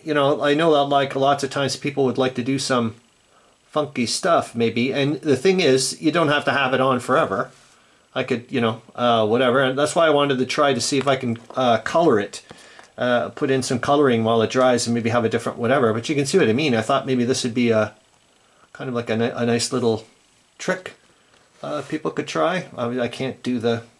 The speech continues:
I'd have to, here, see if I can, hold on, I gotta get away from the camera. I don't know if I'll be able to, um, do a, 'cause he's, he does have a bit of a grip. I think I'm just trying to be a bit too, uh,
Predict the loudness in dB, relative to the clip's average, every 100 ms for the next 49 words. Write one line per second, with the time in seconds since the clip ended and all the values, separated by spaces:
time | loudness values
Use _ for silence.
0 | -20 -20 -20 -10 -8 -6 -4 -4 -6 -20
1 | -20 _ _ -14 -12 -10 -8 -8 -6 -6
2 | -8 -10 -8 -6 -4 -4 -4 -6 -10 _
3 | _ _ -14 -8 -6 -6 -10 -10 -8 -4
4 | -4 -4 -6 -6 -4 -2 -2 -2 -4 -6
5 | -6 -6 -10 _ _ _ _ _ _ _
6 | _ _ _ _ _ _ _ _ -14 -10
7 | -8 -10 _ _ _ _ _ _ _ _
8 | _ _ _ _ _ -20 -20 -20 _ -16
9 | -14 -12 -8 -6 -6 -4 -6 -6 -8 -8
10 | -12 _ _ _ _ _ _ _ _ _
11 | _ _ _ _ -20 -20 -16 -14 -14 -12
12 | -12 -12 -12 -12 -12 -14 -12 -12 -10 -12